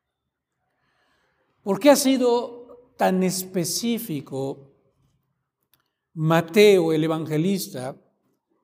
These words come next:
al no solamente hablarnos de un enfermo, sino al decirnos claramente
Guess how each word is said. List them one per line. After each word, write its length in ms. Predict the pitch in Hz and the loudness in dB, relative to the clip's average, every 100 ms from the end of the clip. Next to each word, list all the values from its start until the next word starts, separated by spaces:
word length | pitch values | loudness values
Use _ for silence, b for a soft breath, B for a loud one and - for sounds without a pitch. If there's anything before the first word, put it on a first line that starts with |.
| _ _ | _ _
al 260 | - 160 175 | -8 -2 2
no 120 | 214 | 4
solamente 500 | 214 226 220 226 220 | 6 6 6 4 6
hablarnos 640 | 190 190 202 202 202 170 | 6 8 6 4 -2 -2
de 60 | 185 | 0
un 100 | 196 | 2
enfermo, 840 | 175 151 202 214 165 175 190 - _ _ _ _ | 0 2 4 4 2 -4 -6 -10 _ _ _ _
sino 640 | - 185 175 170 190 - - | -10 -2 2 4 2 -2 -2
al 200 | 160 151 | 0 0
decirnos 680 | 170 - 214 208 220 214 | 0 4 2 2 -2 -2
claramente 1400 | - 196 180 202 202 185 196 208 196 175 160 160 - | -4 4 6 6 4 4 4 2 0 0 -2 -4 -12